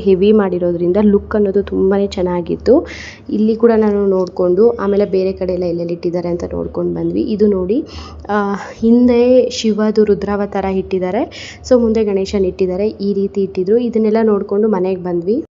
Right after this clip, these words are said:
ಹಾಯ್, ಹಲೋ ಗೈಸ್, ಸಾರಿ ಗೈಸ್, ಬೆಳಗ್ಗೆಯಿಂದ ವಾಯ್ಸ್ ರೆಕಾರ್ಡ್ ಕೊಡೋಕ್ಕೆ ಆಗಲಿಲ್ಲ. ಯಾಕೆ ಅಂತಂದರೆ ಫುಲ್ಲು ಇಲ್ಲಿ ಸಾಂಗ್ಸು ಅದೆಲ್ಲ ಪ್ಲೇ ಮಾಡ್ತಾನೆ ಇದ್ದಾರೆ. ಮನೆ ಮುಂದೆನೇ ಇಟ್ಟಿರೋದ್ರಿಂದ ಸೌಂಡ್ ಜಾಸ್ತಿ ಬರ್ತಾ ಇರುತ್ತೆ, so ಅದಕ್ಕೋಸ್ಕರ. ಇವಾಗ ಸ್ವಲ್ಪ ಸ್ಟಾಪ್ ಮಾಡಿದ್ರು, ಅದಕ್ಕೆ ಇವಾಗ ಕೊಡ್ತಾ ಇದ್ದೀನಿ.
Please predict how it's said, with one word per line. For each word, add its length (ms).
ಹಾಯ್, 220
ಹಲೋ 220
ಗೈಸ್, 460
ಸಾರಿ 300
ಗೈಸ್, 180
ಬೆಳಗ್ಗೆಯಿಂದ 540
ವಾಯ್ಸ್ 280
ರೆಕಾರ್ಡ್ 260
ಕೊಡೋಕ್ಕೆ 280
ಆಗಲಿಲ್ಲ. 300
ಯಾಕೆ 300
ಅಂತಂದರೆ 340
ಫುಲ್ಲು 300
ಇಲ್ಲಿ 160
ಸಾಂಗ್ಸು 460
ಅದೆಲ್ಲ 240
ಪ್ಲೇ 120
ಮಾಡ್ತಾನೆ 380
ಇದ್ದಾರೆ. 160
ಮನೆ 140
ಮುಂದೆನೇ 420
ಇಟ್ಟಿರೋದ್ರಿಂದ 540
ಸೌಂಡ್ 280
ಜಾಸ್ತಿ 320
ಬರ್ತಾ 340
ಇರುತ್ತೆ, 240
so 60
ಅದಕ್ಕೋಸ್ಕರ. 540
ಇವಾಗ 220
ಸ್ವಲ್ಪ 280
ಸ್ಟಾಪ್ 280
ಮಾಡಿದ್ರು, 360
ಅದಕ್ಕೆ 300
ಇವಾಗ 280
ಕೊಡ್ತಾ 280
ಇದ್ದೀನಿ. 220